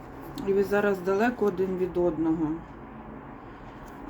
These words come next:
Але карти говорять, що мрії збуваються, і ви все-таки зустрінетесь, ось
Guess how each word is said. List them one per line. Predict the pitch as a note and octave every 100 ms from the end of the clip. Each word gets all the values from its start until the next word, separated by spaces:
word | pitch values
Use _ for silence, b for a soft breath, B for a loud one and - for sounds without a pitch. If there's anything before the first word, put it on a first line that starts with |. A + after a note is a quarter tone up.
| F3
Але | F3 F3 G3 G#3+ A3+ A3 G#3+ G#3+ -
карти | G#3+ G#3+ -
говорять, | G3 G3+ G3 A#3+ G#3+ F#3+
що | - G3
мрії | G3+ G#3
збуваються, | F#3+ F3 F#3+ G#3+ A#3+ G#3+ - F#3
і |
ви | F3
все-таки | F3+ G3+ - F#3 G3
зустрінетесь, | F3+ F3+ - G3+ G#3 F3 - E3
ось | F#3